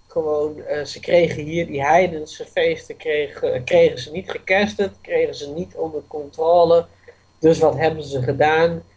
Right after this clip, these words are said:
Ze hebben gewoon het bestaande feest eigenlijk gewoon gepakt en daar hebben ze een christelijk saus-, sausje overheen gegooid, zeg maar.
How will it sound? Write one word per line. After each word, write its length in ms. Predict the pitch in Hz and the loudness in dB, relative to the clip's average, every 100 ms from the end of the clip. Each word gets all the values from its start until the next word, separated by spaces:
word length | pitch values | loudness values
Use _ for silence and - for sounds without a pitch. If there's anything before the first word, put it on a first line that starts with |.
| _ | _
Ze 120 | - 170 | 0 4
hebben 280 | 160 156 | 4 0
gewoon 380 | - 156 147 147 | -6 -2 0 0
het 180 | 147 131 | -4 -6
bestaande 540 | - - 175 196 165 | -4 2 2 2 -2
feest 400 | - 170 147 - | 0 0 0 -2
eigenlijk 540 | - 147 139 139 127 - | -4 -4 -4 -6 -10 -8
gewoon 480 | 147 131 127 127 127 | -6 -2 -2 -2 -6
gepakt 500 | 131 165 170 170 - | -2 2 2 0 -12
en 120 | 147 | -6
daar 120 | 147 | -2
hebben 180 | 147 143 | 0 -2
ze 120 | 156 131 | -6 -10
een 120 | 127 | -4
christelijk 420 | 160 160 - 135 | -2 -2 -4 -6
saus-, 520 | - 156 165 160 - - | 0 2 2 0 -10 -10
sausje 540 | - 180 180 - 151 | 2 4 4 4 2
overheen 500 | 151 143 135 139 139 131 | 4 0 -2 -4 -6 -6
gegooid, 460 | 127 135 131 131 127 _ _ _ _ _ _ - | -4 0 2 2 -2 _ _ _ _ _ _ -4
zeg 280 | - 143 | 2 2
maar. 320 | 139 135 143 | 2 0 0